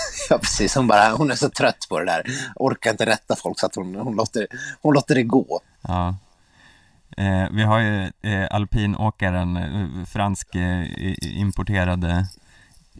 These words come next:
Speaker 2: Estelle Alphand.
Speaker 1: Mm,
Speaker 2: Tänk
Speaker 1: mm.
Speaker 2: om, eh, eh, svenska kommentatorer hade sagt, eh, Estelle Alpand.
Speaker 1: <laughs> Alphand.
Speaker 2: Ja.
Speaker 1: Ja, precis. Ja.
Speaker 2: Det är ett ganska bra namn.
Speaker 1: Ja.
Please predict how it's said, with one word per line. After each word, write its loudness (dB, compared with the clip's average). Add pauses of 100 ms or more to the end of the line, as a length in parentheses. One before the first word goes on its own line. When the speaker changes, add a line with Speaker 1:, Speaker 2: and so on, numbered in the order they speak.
Speaker 2:
Estelle 0
Alphand. 0 (320)
Speaker 1:
Mm, -2
Speaker 2:
Tänk 4
Speaker 1:
mm. 2
Speaker 2:
om, 4
eh, -2
eh, -2
svenska -4
kommentatorer -2
hade -2
sagt, -6
eh, -2 (160)
Estelle -2
Alpand. 0 (1000)
Speaker 1:
<laughs> 2
Alphand. 2 (120)
Speaker 2:
Ja. 0
Speaker 1:
Ja, 2
precis. -6 (1160)
Ja. 4
Speaker 2:
Det 2
är 2
ett -4
ganska 4
bra 4
namn. 0 (360)
Speaker 1:
Ja. -2